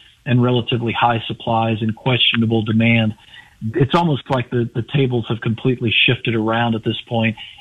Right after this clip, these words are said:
and, and we're back on our heels in terms of the ag exports. And I know you follow the Washington side very, very closely, and, and there's a lot going on in Washington right now, bills and special committee meetings going on,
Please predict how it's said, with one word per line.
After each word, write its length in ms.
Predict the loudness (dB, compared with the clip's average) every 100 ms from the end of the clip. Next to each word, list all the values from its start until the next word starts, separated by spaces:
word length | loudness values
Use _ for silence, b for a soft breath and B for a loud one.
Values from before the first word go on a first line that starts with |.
| -2
and, 140 | 0
and 180 | 4 4
we're 100 | 4
back 320 | 2 0 0
on 120 | 0 0
our 160 | -2
heels 480 | 0 2 2 0 -2
in 100 | -4
terms 300 | 0 0 0
of 80 | 0
the 140 | 2
ag 200 | 2 0
exports. 460 | -2 -4 -2 -2 -2
And 80 | 0
I 40 |
know 100 | 2
you 180 | 4 2 2
follow 240 | 0 0
the 220 | -2 -4 -6 B B
Washington 640 | -2 2 2 2 2 -2 0
side 260 | 0 0 0
very, 220 | 0 0
very 180 | 0 -2
closely, 640 | -2 -2 0 0 -2 -2 B B
and, 160 | -2 2
and 100 | 4
there's 140 | 2
a 60 | 2
lot 400 | 2 2 2 0
going 240 | 2 2
on 120 | 4 2
in 120 | 2
Washington 420 | 2 0 2 2
right 240 | 2 0
now, 240 | 2 2 2
bills 580 | 2 2 2 -2 -4 -10 b b -4
and 160 | -4
special 440 | -2 -2 0 0 -2
committee 360 | 0 2 4
meetings 400 | 4 4 2 0
going 300 | 0 0 2
on, 340 | 2 2 0